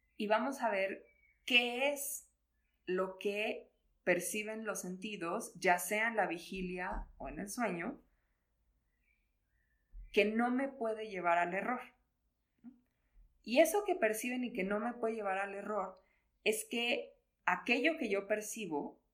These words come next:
lo percibo siempre a partir de ideas simples.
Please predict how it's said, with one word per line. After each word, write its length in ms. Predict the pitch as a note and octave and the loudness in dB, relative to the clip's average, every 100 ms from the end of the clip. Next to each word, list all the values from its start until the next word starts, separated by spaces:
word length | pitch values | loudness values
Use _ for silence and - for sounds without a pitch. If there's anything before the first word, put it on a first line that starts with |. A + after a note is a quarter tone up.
| _ _ _ _ - | _ _ _ _ -2
lo 260 | G3 G3 | 2 4
percibo 500 | G3 G3 - B3 B3 | 2 -2 -2 -6 -6
siempre 420 | A#3+ B3 A3 A3 | -6 -4 -4 -2
a 100 | A3+ | -2
partir 500 | A3+ F3+ F3+ - G3+ | 0 0 0 -2 -4
de 120 | G3 G3 | -4 -8
ideas 560 | F#3 F3+ F3+ F#3 - | -6 -2 0 -2 -6
simples. 640 | - A3+ G#3 - - - | -6 -6 -6 -10 -10 -18